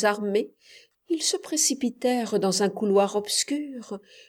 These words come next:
bordé de statues toutes blanches, touchant le plafond de leurs têtes casquées de gladiateurs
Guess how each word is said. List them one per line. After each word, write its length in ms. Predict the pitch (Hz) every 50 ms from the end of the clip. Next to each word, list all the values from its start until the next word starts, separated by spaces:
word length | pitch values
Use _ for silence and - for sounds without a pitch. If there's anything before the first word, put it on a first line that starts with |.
| _ _ -
bordé 500 | 208 214 277 294 311 285 - 320 330 302
de 100 | 269 254
statues 720 | 262 - - - 247 240 240 - - - 208 208 220 220
toutes 260 | - 220 208 - 240
blanches, 680 | 220 185 202 190 185 185 - - - - - - - 254 - _ - - _ _ _ _ _ _ -
touchant 380 | 320 311 311 - - 381 349 339
le 120 | 285 254
plafond 540 | 262 - 240 240 240 - - - 247 240 247
de 120 | 240 240 220
leurs 260 | 208 214 208 - -
têtes 420 | - 233 208 233 226 - 233 226
casquées 640 | - 226 214 202 - - - - - 190 180 175 170
de 120 | 160 190
gladiateurs 800 | 180 185 185 180 175 175 185 180 180 180 - 180 165 165 165